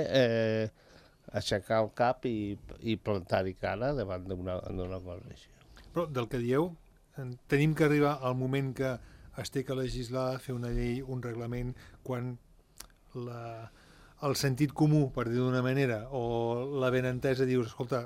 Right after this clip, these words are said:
Speaker 2: mm, me'n vaig a una classe, amb hores lectives, i ja tinc que tenir els meus propis criteris, saber que apago el telèfon,
Speaker 1: Sí.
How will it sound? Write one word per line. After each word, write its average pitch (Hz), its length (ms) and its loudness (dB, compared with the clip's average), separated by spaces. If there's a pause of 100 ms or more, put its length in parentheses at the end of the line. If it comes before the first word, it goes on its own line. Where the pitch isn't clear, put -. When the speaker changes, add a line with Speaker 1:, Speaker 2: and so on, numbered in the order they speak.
Speaker 2:
mm, 120 420 -6
me'n 120 140 -2
vaig 127 180 -2
a 127 60 -2
una 127 180 -2
classe, 143 380 0
amb 127 160 -4
hores 127 240 0
lectives, 147 480 0
i 135 80 4
ja 127 80 4
tinc 131 160 0
que 131 80 2
tenir 135 300 2
els 131 260 -2
meus 135 180 2
propis 135 380 2
criteris, 131 340 2
saber 120 320 0
que 131 200 0 (420)
apago 139 320 2
el 143 80 6
telèfon, 147 540 4 (140)
Speaker 1:
Sí. 110 260 2